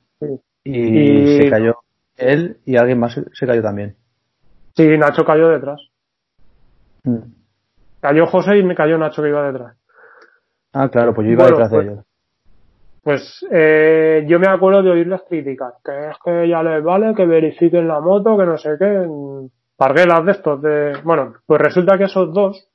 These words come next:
Speaker 1: eh, se dedicaban a hacer caballitos en la recta de meta. Cuando pasaban, cuando hacían la pasada,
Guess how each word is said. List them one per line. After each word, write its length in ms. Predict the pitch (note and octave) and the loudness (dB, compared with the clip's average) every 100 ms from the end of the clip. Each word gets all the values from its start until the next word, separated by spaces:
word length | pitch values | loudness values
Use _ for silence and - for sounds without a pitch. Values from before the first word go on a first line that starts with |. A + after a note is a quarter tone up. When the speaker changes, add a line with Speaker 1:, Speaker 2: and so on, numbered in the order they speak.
| _ _ _ _ - _ - | _ _ _ _ -20 _ -8
Speaker 1:
eh, 1080 | F3+ E3 D#3+ D#3+ D#3 D#3 D3+ D3+ D3+ D3+ D#4 | 0 2 2 2 0 0 0 -2 -2 -4 -6
se 180 | - D#3 | -2 2
dedicaban 440 | D3+ D3 D#3 D#3+ | 2 2 2 2
a 40 | E3+ | 0
hacer 200 | - D#3+ | -2 -2
caballitos 540 | E3 D#3 D#3 D#3+ E3+ | 0 0 0 -2 -4
en 80 | D#3+ | -4
la 80 | D3 | -6
recta 280 | C#3+ C#3+ D#3 | -6 -6 -6
de 60 | C3 | -6
meta. 260 | B2 - _ _ _ _ - _ - - _ - - - - - - - _ _ _ _ _ - _ _ - - _ - - | -12 -16 _ _ _ _ -20 _ -20 -20 _ -20 -20 -20 -20 -20 -20 -20 _ _ _ _ _ -20 _ _ -20 -20 _ -20 -2
Cuando 280 | C#3 C3 B2 | -2 -2 -4
pasaban, 420 | B2 D#3+ F3 G3+ | -2 0 -2 -2
cuando 220 | E3+ C3+ | -4 -4
hacían 200 | C#3 D#3+ | -4 -2
la 100 | F3 | 0
pasada, 420 | F3 F#3 F#3+ A3+ | 0 0 -2 -4